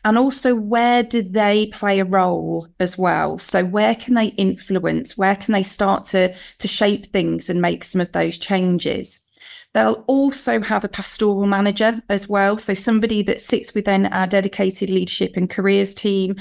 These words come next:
who is there almost as that independent party to make sure that throughout the whole eighteen months that they're getting something out of it, um, to act as a bit of an independent coach as well,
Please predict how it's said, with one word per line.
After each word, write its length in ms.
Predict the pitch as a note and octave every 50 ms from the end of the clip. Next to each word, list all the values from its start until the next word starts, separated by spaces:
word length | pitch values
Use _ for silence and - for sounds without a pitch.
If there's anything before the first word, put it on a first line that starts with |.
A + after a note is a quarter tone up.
| - - - - - -
who 140 | C#4 C4+
is 100 | C#4+ C#4
there 240 | C#4 - F3 F4 D#4+
almost 400 | - - A3+ D#4 D#4 D#4+ D4+ -
as 120 | - C#4+ D4
that 120 | C#4+ -
independent 640 | C4+ C#4 C4 C4+ C4+ - B3+ A#3+ A#3 A#3 A3+ A3+
party 640 | - - G#3+ F#3+ F#3+ F#3 - - G3+ F3+ F3+ F3+ - - - -
to 100 | - -
make 260 | A#3 A#3 A#3+ B3 B3 B3
sure 220 | - - A3+ G#3+
that 180 | G#3 - - -
throughout 460 | - A3 G#3+ A3 A#3 C4 C4+ B3+ B3
the 60 | A#3
whole 280 | G#3+ - G#3+ G#3 G3+ G3+
eighteen 480 | G3+ A#3 A#3+ A#3+ - - A#3+ A3+ A3 G#3
months 440 | F#3+ F3+ F3+ F3+ F3 - - - - - - - - _
that 160 | - G3 F#3 G3
they're 80 | F#3+
getting 480 | F#3 F#3+ - A3 A3 - - - A#3+ A3+
something 420 | A3+ - A3+ - - - G3+ F#3+
out 280 | F#3 F#3 F#3 F3+ - -
of 100 | F3+ F#3
it, 360 | F3+ F3 F3 F3 - - - - - _ _
um, 420 | - F#3+ F3+ F#3 F3+ F#3 F#3 - -
to 260 | - - - A3+ G#3+
act 340 | G#3+ A3+ A#3+ A3+ A#3 - -
as 100 | A3+ A3
a 60 | A3+
bit 160 | G3+ A3 G#3 -
of 80 | G3
an 80 | G3+ G3
independent 640 | G3 F#3+ G3 G3 - - G3+ G3 F3+ F3 F#3 -
coach 480 | - - - G#3+ G#3 G3+ - - - -
as 160 | G3+ - -
well, 420 | G3 G3+ F#3+ F#3 F#3 F#3 F#3 F3+